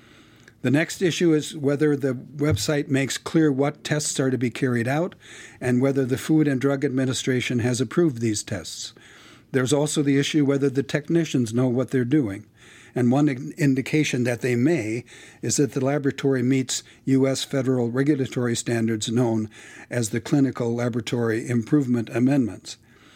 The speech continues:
Yet other criteria are whether the company tells you what scientific evidence is used to link genetic variants with disease,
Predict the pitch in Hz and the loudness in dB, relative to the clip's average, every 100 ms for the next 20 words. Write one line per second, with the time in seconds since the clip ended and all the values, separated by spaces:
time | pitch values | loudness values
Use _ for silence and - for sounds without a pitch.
0 | - - - 135 170 160 190 170 139 131 | -20 -20 -2 0 0 2 0 0 0 -2
1 | 113 127 120 151 147 131 131 143 143 139 | 0 0 2 0 0 -2 0 0 0 0
2 | 139 151 156 156 139 156 151 135 147 143 | -2 -2 -2 -2 0 0 0 2 0 0
3 | 139 - 147 143 151 139 151 165 151 131 | -2 0 0 0 0 -4 -4 -2 0 0
4 | 113 113 107 123 123 - 127 127 131 - | -2 -4 -6 -4 -4 -4 -2 0 0 0
5 | 131 127 123 117 127 127 123 - 127 113 | 0 0 -2 -4 -4 -2 -4 -4 -6 -4
6 | 120 127 127 110 - | -4 -2 -2 -4 -8